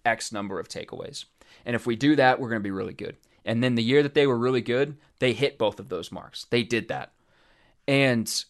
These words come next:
you know, Chinander talked about it, and, and the quote was, you know,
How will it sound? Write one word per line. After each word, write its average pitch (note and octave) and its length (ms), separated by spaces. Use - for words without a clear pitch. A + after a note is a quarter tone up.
you C#3 120
know, A#2+ 100
Chinander D#3 540
talked C3 320
about G2 320
it, F#2+ 180
and, A#2+ 240
and B2+ 120
the A#2+ 80
quote - 380
was, A#2 500
you A#2+ 60
know, G#2+ 200